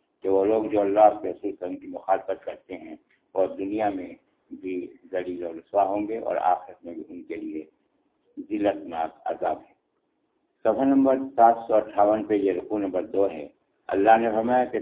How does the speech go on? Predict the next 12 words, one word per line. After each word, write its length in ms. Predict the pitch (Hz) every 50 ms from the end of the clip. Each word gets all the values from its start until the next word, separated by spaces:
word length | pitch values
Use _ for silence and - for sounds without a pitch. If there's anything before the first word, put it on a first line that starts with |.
| 113 -
تم 220 | - 113 113 113 113 110 -
آپس 400 | - 104 101 - 113 107 - -
میں 80 | 110 104
جو 100 | 101 98 - -
سرگوشی 420 | 98 92 87 98 98 98 95 95
کرتے 360 | 92 90 85 - - - 98 98
ہو، 140 | 98 101 101 - _ _ _ _ _ _ _
اللہ 220 | 107 104 104 107 110 107 104
تبارک 400 | 104 92 98 95 95 92 82 87
و 80 | 90 87
تعالیٰ 280 | 98 98 101 104 104 95
اس 80 | - -